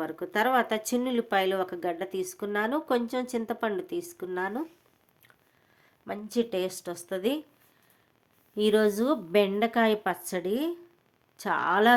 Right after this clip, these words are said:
రుచిగా ఉంటది. నోరు రుచిగా లేనప్పుడు, బాగా తినాలి ఏదో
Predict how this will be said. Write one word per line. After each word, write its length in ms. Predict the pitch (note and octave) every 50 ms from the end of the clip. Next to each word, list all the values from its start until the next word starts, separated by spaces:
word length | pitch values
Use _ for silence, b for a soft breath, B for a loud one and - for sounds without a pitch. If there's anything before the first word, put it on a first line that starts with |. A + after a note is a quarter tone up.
| A3+ A3+
రుచిగా 360 | A3 A3 - A3 G3 G#3 G3+ F#3+ F3+ F3
ఉంటది. 360 | F3 E3+ F3+ F3 E3+ F#3+ G#3 A3+ A#3 G#3+ G3+
నోరు 300 | G3 G3 G3+ G#3 A3 A3+ G3+ F3+
రుచిగా 360 | F#3 F#3 - G#3 G3+ G3+ G3 G3 F3+ F3
లేనప్పుడు, 580 | F3 F#3 F#3 - F3+ F3 - - F3+ F3 F3+ F#3 F3+ F#3 b b b b b b b b b b b b b b b b _ _ _ _
బాగా 380 | F3+ F3+ F#3 F#3 F#3 F3+ G#3+ G3+ - -
తినాలి 460 | F#3 F3+ F#3+ G3 G3 F#3+ F#3 F#3 F#3+ F#3 F3+ F3
ఏదో 180 | F3+ F3 G3